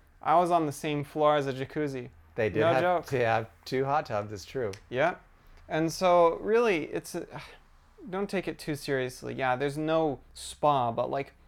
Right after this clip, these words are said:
Speaker 1: who uses the spa anyway?
Speaker 2: On a cruise ship, it depends what the cruise is. I heard something really interesting the other day, that most cruise passengers only eat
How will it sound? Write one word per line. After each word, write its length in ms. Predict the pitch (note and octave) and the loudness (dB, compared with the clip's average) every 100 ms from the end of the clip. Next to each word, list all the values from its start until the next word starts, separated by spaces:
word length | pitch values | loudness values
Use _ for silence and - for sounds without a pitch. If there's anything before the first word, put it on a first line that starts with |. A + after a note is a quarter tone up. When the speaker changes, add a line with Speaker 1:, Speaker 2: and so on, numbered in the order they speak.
| - - | -20 -20
Speaker 1:
who 220 | - A3+ A3+ | -6 0 2
uses 460 | F3+ F3+ D#3+ C#3 | 2 2 0 -2
the 80 | C3 | -6
spa 460 | - - A#2+ A2 A2+ | -10 -6 -2 -2 -2
anyway? 440 | A2+ A2+ A#2 G#2+ - | -6 -6 -8 -8 -8
Speaker 2:
On 160 | A#2 G#2+ | -6 -6
a 40 | |
cruise 220 | G2 D#3 - | -6 -10 -10
ship, 140 | - | -14
it 60 | - | -10
depends 280 | F#2+ G#2+ G#2 | -8 -6 -6
what 160 | A#2 | -8
the 60 | G#2+ | -6
cruise 260 | C#3 C3+ G2 | -6 -6 -6
is. 240 | - - - - | -12 -18 -20 -8
I 100 | B2 | -2
heard 200 | C#3 B2+ | 0 0
something 220 | B2 A2+ | -4 -4
really 260 | A2+ A2+ G#2+ | -2 0 -2
interesting 480 | A2 B2 - B2+ A#2 | -4 -6 -8 -10 -8
the 60 | |
other 160 | A#2 A2+ | -6 -4
day, 300 | A2+ A#2 A2+ _ _ _ - | -4 -6 -8 _ _ _ -8
that 280 | C3 A2+ - - _ D3 | -2 -2 -2 -18 _ -10
most 560 | B2 A#2 B2 - - - _ _ | -6 -2 -4 -4 -16 -20 _ _
cruise 340 | - C3+ A#2+ C3 | -16 -8 -8 -6
passengers 580 | C3+ B2 C#3+ A#2+ B2 A#2 - | -4 -4 -6 -10 -10 -12 -10
only 300 | B2 B2+ B2 | -6 -6 -8
eat 220 | B2 A2+ | -10 -10